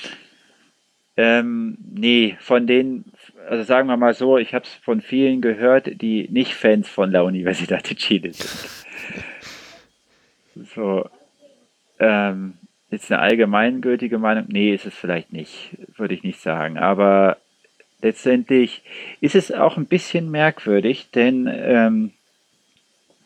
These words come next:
Speaker 1: jetzt zum Beispiel gibt es noch,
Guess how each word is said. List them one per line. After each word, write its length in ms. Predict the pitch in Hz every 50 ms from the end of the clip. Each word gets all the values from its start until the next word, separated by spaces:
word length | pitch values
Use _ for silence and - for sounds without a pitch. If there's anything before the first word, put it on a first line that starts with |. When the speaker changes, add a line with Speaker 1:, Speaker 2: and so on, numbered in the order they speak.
| _ _ _ _ _ _ _ _ _ _ _ _ _ _ _
Speaker 1:
jetzt 360 | - 117 117 - - - -
zum 120 | - 123 110
Beispiel 440 | 107 110 117 - - - 117 98 - - - - - - - - -
gibt 200 | - 131 127 - 120
es 120 | - -
noch, 200 | 117 113 110 -